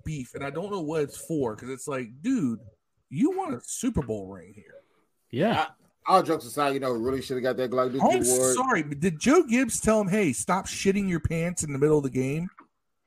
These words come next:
Speaker 1: Stop pissing yourself. That's how he got that nickname, Stink. He never, he would just go in the bathroom in his uniform.
Speaker 2: Yeah.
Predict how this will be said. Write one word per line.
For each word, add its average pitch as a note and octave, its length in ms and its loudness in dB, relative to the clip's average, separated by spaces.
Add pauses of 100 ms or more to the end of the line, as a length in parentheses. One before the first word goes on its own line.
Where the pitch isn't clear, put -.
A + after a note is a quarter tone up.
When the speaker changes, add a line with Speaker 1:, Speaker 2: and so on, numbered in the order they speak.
(1040)
Speaker 1:
Stop F3 340 2
pissing E3 420 4
yourself. F3+ 560 2
That's C4 180 4
how D4+ 120 4
he C#4 80 4
got A3 220 0
that D#3+ 180 0
nickname, C#3+ 420 -4
Stink. F3 680 -4 (220)
He G#3+ 140 2
never, A3+ 320 2 (360)
he G3+ 180 -10
would G#3+ 180 -14 (140)
just - 340 -6
go G#3 200 6
in B3 60 4
the A#3 60 -4
bathroom F#3+ 560 -6 (260)
in A#3 220 2
his A3 240 2
uniform. G3 560 -4 (800)
Speaker 2:
Yeah. G2 240 0